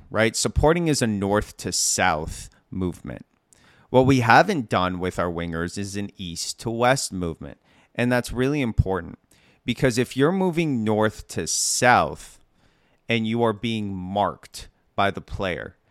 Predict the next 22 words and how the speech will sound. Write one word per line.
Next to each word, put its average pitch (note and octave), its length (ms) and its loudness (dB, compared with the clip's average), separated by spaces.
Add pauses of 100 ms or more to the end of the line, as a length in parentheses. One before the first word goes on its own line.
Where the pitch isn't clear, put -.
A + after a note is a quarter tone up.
(220)
there's A#2 240 0
only A#2 320 -2 (100)
two F3+ 300 -4
situations A#2 800 -2
that G2+ 160 -2
you're G2 140 -6
going F2 340 -4
to - 120 -14
face. - 500 -12 (540)
If A#2+ 260 -2
you A#2+ 240 0
go C#3+ 240 4
north G#2+ 640 0 (360)
towards G2 560 0 (120)
your G#2+ 320 0
goal E2+ 420 -4 (340)
and G#2+ 140 -2
the G#2+ 80 0
defender G#2+ 580 -2
follows A#2 880 2
you, D#2+ 340 -4 (1500)
then, A2 500 2